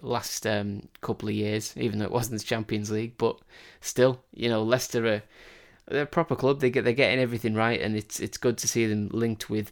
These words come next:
with promising players with the best years ahead of them, because it fits in with that whole dynamic of, you know, buy,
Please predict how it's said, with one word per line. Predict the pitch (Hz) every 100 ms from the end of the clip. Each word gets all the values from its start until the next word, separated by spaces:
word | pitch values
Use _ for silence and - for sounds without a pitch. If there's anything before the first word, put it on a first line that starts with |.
| - -
with | 107
promising | - 113 107 113 104
players | 117 113 110
with | 107 107
the |
best | 98 110 - 117
years | 110 107
ahead | 104 113
of | 117
them, | 117
because | 104 - 101
it | -
fits | - 120 -
in | 110
with | 107 101
that | -
whole | 104 104 104 - - - - - -
dynamic | 123 110 113 113 104 -
of, | 107 104 - - - - _ -
you | 117
know, | 104
buy, | 98 - 113 110 104